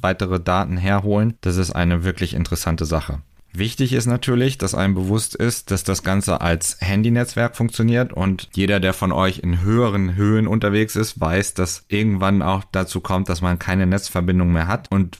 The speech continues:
dementsprechend wird man dann auch keine Signale bekommen. Deswegen gilt immer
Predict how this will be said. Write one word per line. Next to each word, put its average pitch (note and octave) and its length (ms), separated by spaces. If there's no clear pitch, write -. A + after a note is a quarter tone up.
dementsprechend G2 600
wird E2+ 140
man F2 160
dann F2+ 160
auch - 320
keine G2 640
Signale F#2+ 560
bekommen. D2 480
Deswegen F2+ 360
gilt F2 240
immer A2 480